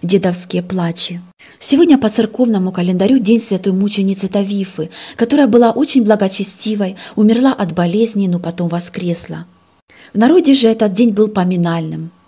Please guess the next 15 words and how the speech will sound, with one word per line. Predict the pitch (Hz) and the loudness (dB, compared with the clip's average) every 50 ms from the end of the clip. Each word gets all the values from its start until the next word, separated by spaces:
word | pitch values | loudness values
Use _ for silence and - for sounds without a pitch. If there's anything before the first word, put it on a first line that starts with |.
| _ _ _ _ _ - - - - - | _ _ _ _ _ -20 -20 -20 -16 -4
Народные | - 208 220 240 233 226 233 226 | 0 2 2 2 4 2 0 2
приметы | 220 226 226 226 247 254 247 214 | 4 4 4 4 4 4 2 0
на | 185 185 185 | -2 -2 -2
седьмое | - - 180 185 196 196 190 | -4 -4 -2 -2 0 0 0
ноября | 190 175 175 185 214 214 | 0 0 0 0 0 0
очень | 214 233 233 233 - - 220 | 0 0 -2 -2 -2 -4 -4
важны, | 208 226 220 214 196 190 180 175 170 175 - - - - | -4 -4 -4 -4 -6 -6 -6 -6 -6 -6 -10 -16 -8 -4
так | - 220 | -4 -2
как | 226 220 214 | -2 -2 -2
они | 226 220 214 220 | 0 0 0 0
подсказывают, | 214 202 196 202 - - - 240 247 233 - 190 160 170 - | -2 -4 -6 -6 -8 -6 -4 -4 -4 -4 -4 -6 -6 -4 -4
как | - 285 285 | -4 -6 -4
провести | - 240 220 208 214 208 - - 233 | -2 -2 0 0 -2 -2 -2 -2 -2
день | 190 208 196 185 | 0 0 -2 -2
правильно | 190 - 196 196 208 196 180 170 170 165 - | -2 -2 -2 -2 -2 -2 -2 -2 -4 -6 -8